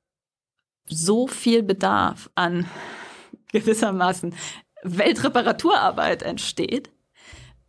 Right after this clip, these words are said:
dass, dass wir sowieso das, ähm, unser Tätigsein und das, was wir als Arbeit definieren, in großen Teilen abkoppeln müssen von dem, was, was sich rechnet, also wo am Ende eine Ware rauskommt und man irgendwie was anderes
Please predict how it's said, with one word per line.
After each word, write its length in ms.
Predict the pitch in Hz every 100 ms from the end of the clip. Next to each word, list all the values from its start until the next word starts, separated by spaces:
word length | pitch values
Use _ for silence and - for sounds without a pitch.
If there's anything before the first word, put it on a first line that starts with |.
| _
dass, 340 | 208 196 190 - _ - _ _ _ _ _ _
dass 200 | - 190
wir 140 | 190 202
sowieso 760 | 196 185 160 180 285 359 165 -
das, 360 | 196 175 - - -
ähm, 220 | 175 170
unser 340 | - 190 175
Tätigsein 800 | - - 233 233 - 175 170 165
und 220 | 175 160
das, 160 | 160 175
was 140 | 175
wir 100 | 170
als 100 | 156
Arbeit 320 | - 175 190 175
definieren, 560 | 165 170 165 165 156 156 - -
in 100 | -
großen 260 | 170 175 175
Teilen 200 | 185 160
abkoppeln 540 | - 214 - 175 165
müssen 280 | 170 156 160
von 200 | 165 165
dem, 280 | 170 180 175
was, 320 | 160 160 - -
was 220 | 156 -
sich 160 | - -
rechnet, 280 | 180 -
also 160 | 175 156
wo 60 | 175
am 120 | 165
Ende 220 | 190 208
eine 160 | 190 160
Ware 300 | 175 170 165
rauskommt 480 | 170 170 175 160
und 140 | - 165
man 160 | 160
irgendwie 300 | - - 160
was 140 | 175 -
anderes 420 | - 165 175 -